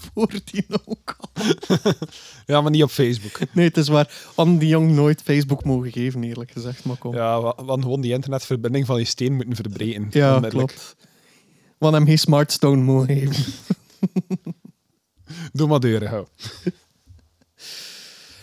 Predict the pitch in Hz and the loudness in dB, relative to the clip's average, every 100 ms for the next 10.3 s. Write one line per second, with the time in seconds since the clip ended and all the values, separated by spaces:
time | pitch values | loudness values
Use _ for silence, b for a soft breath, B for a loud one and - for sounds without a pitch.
0 | B B 220 180 170 185 220 - - 175 | B B 2 4 2 4 2 0 0 2
1 | 151 190 190 - 190 - 185 - - 165 | 4 2 0 0 0 2 -2 -4 -2 -2
2 | 143 151 151 151 151 151 143 - 127 131 | 0 0 2 2 2 0 -2 -2 -4 -2
3 | 123 147 202 247 - - 147 175 175 151 | -2 0 0 -2 -10 -6 -2 0 -2 -6
4 | 135 - 175 165 - 156 147 135 123 120 | -8 -4 -2 -2 0 0 2 2 0 -2
5 | 143 - 139 135 - 180 202 147 151 151 | -4 -6 -10 -8 -2 -4 -2 0 2 2
6 | 143 131 117 185 214 220 165 151 135 180 | 0 -4 0 0 2 0 0 -2 -4 -8
7 | - 147 - 214 226 226 220 220 220 B | -4 -4 -2 -2 -2 -2 0 0 -2 B
8 | B B - 240 - 147 - 139 147 160 | B B 0 0 0 -2 -2 2 4 2
9 | - 147 139 123 143 147 143 - 127 123 | 0 0 2 4 4 4 2 -2 -2 -2
10 | 120 127 120 | 0 -2 -4